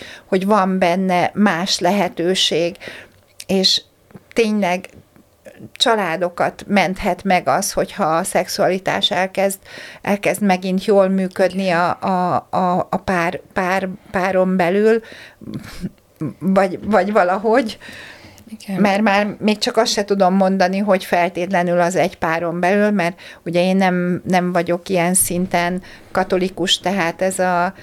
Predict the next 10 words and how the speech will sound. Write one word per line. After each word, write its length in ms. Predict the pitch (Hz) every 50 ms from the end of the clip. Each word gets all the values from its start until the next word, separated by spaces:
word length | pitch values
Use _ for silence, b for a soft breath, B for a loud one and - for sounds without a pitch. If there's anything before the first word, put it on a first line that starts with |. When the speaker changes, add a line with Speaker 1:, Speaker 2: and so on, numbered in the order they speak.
| B B B B
Speaker 1:
mindenkinek, 920 | - - - 196 269 254 208 196 180 180 190 - - 196 190 180 180 -
ami 260 | - 196 202 202 185 180
működik, 560 | 185 190 202 202 202 247 233 214 226 220 -
az 200 | 156 202 196 180
működjön, 720 | 180 190 185 180 - - 214 220 202 208 240 254 262 226 - -
és 200 | - 202 - -
abba 280 | - 185 190 180 175
érezze 540 | 180 175 180 180 180 170 180 - - 175 170
jól 260 | 180 185 185 175 170
magát. 580 | 175 180 170 170 170 170 - - 175 - -